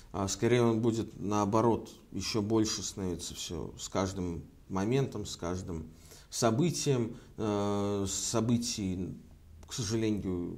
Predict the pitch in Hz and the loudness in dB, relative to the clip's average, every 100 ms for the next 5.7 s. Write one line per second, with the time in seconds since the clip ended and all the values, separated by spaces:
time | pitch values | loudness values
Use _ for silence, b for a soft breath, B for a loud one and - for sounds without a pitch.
0 | - 85 - 95 98 92 - 95 92 95 | -8 -10 -6 -6 -4 -6 -4 -4 -4 -6
1 | - - 87 - 95 92 80 - B B | -10 -10 -10 -6 -6 -6 -8 -10 B B
2 | B - 92 101 - 92 92 87 82 82 | B -8 0 0 2 2 4 2 2 0
3 | 95 107 98 - 131 214 233 160 110 95 | 2 2 2 2 6 8 8 6 4 2
4 | 92 101 107 107 107 104 98 - 90 90 | -2 -2 0 2 2 0 -2 -4 -4 -4
5 | 90 90 90 90 95 78 | -2 -2 -2 -2 -2 -4